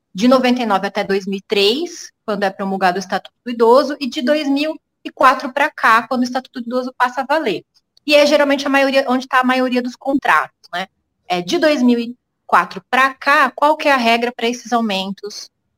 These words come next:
por faixa etária? Você tem as dez faixas etárias mencionadas pela professora Lígia, e aí, é,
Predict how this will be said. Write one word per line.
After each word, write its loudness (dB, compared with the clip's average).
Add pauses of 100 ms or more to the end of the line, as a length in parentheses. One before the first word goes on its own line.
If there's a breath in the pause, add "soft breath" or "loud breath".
por -4
faixa 0
etária? -2
Você -8
tem -10
as -2
dez 0
faixas -6
etárias -8
mencionadas -12
pela -10
professora -8
Lígia, -4 (400 loud breath)
e 4
aí, 2 (340)
é, 0